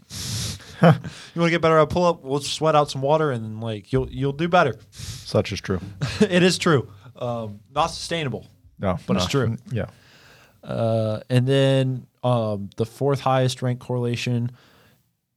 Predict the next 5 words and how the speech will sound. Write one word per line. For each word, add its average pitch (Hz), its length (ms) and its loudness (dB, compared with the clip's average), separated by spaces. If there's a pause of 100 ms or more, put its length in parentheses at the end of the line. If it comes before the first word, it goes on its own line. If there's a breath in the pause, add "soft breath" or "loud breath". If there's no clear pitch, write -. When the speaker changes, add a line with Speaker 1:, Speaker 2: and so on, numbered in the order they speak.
(140)
Speaker 1:
uh, 104 520 -4
included 110 540 0
overhead 113 440 0
walking 117 400 0
lunges, 107 640 -2